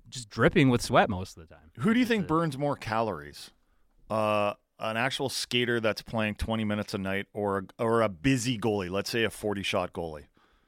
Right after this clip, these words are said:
Speaker 1: It's tough. I, I've seen the numbers on the,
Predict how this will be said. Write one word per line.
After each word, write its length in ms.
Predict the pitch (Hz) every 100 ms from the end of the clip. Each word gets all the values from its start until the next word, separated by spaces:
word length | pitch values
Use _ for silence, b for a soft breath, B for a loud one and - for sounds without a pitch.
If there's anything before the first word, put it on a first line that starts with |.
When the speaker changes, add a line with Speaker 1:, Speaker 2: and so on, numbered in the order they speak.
| _ -
Speaker 1:
It's 160 | 151
tough. 300 | - 143 139 -
I, 220 | 139 127 107
I've 240 | 143 - _
seen 260 | - 180 175
the 60 |
numbers 400 | 143 123 156 139
on 300 | 127 123 120
the, 340 | 110 110 104